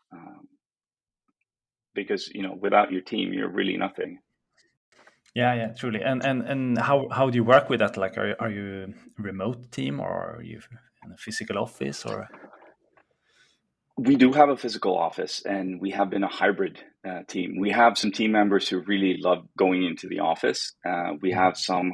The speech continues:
Speaker 1: who are, um, you know, less, uh, keen or have been during the pandemic. But, you know, we're, we're a, from, from now, we're a hybrid organization, so you can work from home and you, and you can work in the office.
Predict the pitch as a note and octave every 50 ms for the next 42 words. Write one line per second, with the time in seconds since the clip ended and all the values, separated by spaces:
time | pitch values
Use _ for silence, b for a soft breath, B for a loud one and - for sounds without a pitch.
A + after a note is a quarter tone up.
0 | - - F#2 F2+ F2+ F2+ F2 E2+ E2+ E2+ - _ _ _ _ - - - - D#2+
1 | D#2 - - _ _ _ - F#2 F2+ F2 - b b b b b b b _ _
2 | _ _ _ - _ - - G2+ G#2 G#2 G#2+ G#2 - - - - - - _ _
3 | - F#2+ - - - G#2+ G#2 G#2 A2 A#2 A#2+ - - G2 F#2+ F#2+ G2 A2+ G2+ G#2
4 | G2 F2 A2+ A2 G#2 G#2+ A2 F#2+ G2+ G2+ G2+ G2 F#2 F2+ - - - F2+ E2+ F2+
5 | F#2 F2 F#2 G#2+ B2 D3 - - - - _ b b b b b b _ _ _
6 | - G#2 F#2+ E2+ - - _ - G#2+ G#2 F#2+ F2 E2+ F2 F#2+ G#2+ A2 - - G#2+
7 | B2 C3 B2+ A#2 G#2+ G2 - - - B B B B B B B _ _ _ -
8 | - B2+ A#2+ A#2 - _ - - B2 A#2+ A#2 A2+ G#2+ F2+ - - _ _ _ _
9 | _ _ - G#2+ G#2 G2 F#2+ A2 B2 C#3+ D#3+ E3+ - _ - A2 A2+ G#2 G2 F2+
10 | - G#2 F#2+ F2+ F#2 F#2 G2 F#2 F2+ F2+ F2+ E2+ F2 F2 F2 E2+ - - - F2
11 | E2+ - - - C3 - - F#2 F2+ - - F#2 F2+ F#2 - - G2 F2+ - G2
12 | F#2+ F#2 G2 G2 F#2 F2 F2+ F2+ - F2+ F#2 F2+ E2+ E2 - - - F2 F2 -
13 | F2 E2+ E2 E2 E2 E2+ - - - - - - -